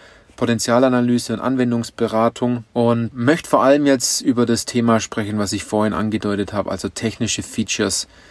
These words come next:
sind vorerst zweitrangig. Warum reden wir so viel über das Thema gerade im Moment? Also vor allem über Anwendungen, über Potenzial, über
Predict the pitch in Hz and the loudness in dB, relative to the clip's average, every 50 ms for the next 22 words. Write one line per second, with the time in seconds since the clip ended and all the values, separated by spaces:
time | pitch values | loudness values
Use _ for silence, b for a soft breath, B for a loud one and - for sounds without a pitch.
0 | b b b b - - - 110 101 - - - - 117 117 117 - - 104 104 | b b b b -10 -6 -4 -4 -4 -6 -6 0 4 4 4 4 4 2 0 0
1 | 101 - - - - - b b b b b b b b b b - - - - | 0 -2 -4 -6 -10 -14 b b b b b b b b b b -8 -8 -6 -2
2 | 107 107 107 120 117 - - 92 87 85 82 - - - - B B B B B | 2 4 4 4 4 2 -4 -6 -6 -8 -10 -12 -14 -16 -18 B B B B B
3 | B B B B - 127 143 156 208 226 202 143 160 185 202 190 196 170 180 175 | B B B B 2 2 4 4 4 4 6 6 4 4 4 4 2 2 2 2
4 | - - 175 - - 180 175 175 170 156 156 151 151 151 - - - 147 143 147 | 2 -2 -6 -4 -2 0 2 2 4 4 4 4 4 2 0 0 -2 0 2 2
5 | 147 143 135 - - 131 131 131 139 131 131 127 127 131 131 135 135 131 - - | 2 2 2 2 2 4 4 4 2 2 0 2 2 2 2 2 0 -2 -2 -2
6 | - 107 101 - - 107 101 95 - - - - 90 110 120 120 120 117 113 90 | -2 -2 0 0 -2 -2 -2 -4 -4 -6 -4 0 0 2 2 2 2 0 0 -2
7 | 101 95 98 95 92 92 - - 101 123 139 135 120 123 120 120 117 113 113 110 | -4 -2 -2 -4 -4 -4 -2 0 0 2 2 2 2 2 2 2 2 2 0 0
8 | 110 107 104 104 98 101 101 - - 113 107 101 101 104 - - 120 113 113 123 | 0 -2 -2 -2 -2 -4 -4 -4 -4 -4 -4 -4 -4 -4 -2 0 2 2 4 4
9 | 123 117 107 101 98 101 98 98 | 4 2 2 0 -2 -2 -4 -4